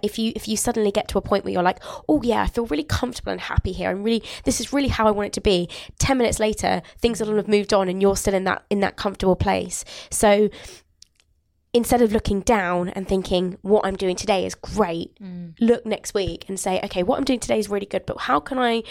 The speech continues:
Speaker 1: prepare myself for what I've got next week and the week after? What's happening o-, outside of my, like, little circle that I can look to for,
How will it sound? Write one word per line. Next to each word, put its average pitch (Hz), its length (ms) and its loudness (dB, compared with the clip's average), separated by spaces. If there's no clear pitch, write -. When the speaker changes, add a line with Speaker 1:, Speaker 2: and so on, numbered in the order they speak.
Speaker 1:
prepare - 340 4
myself 190 380 0
for 196 80 -10
what 196 140 -2
I've 196 100 -6
got 190 200 4
next 254 300 -2
week 233 180 -4
and 190 80 -8
the 180 60 -8
week 190 200 -6
after? 214 520 2
What's 220 260 -2
happening 196 400 0
o-, 190 60 0
outside 214 540 2
of 190 100 -2
my, 190 360 0
like, 180 240 -4
little 208 200 2
circle 190 520 2
that 180 140 2
I 196 120 2
can 196 240 0
look 220 240 0
to 190 200 -2
for, 175 460 4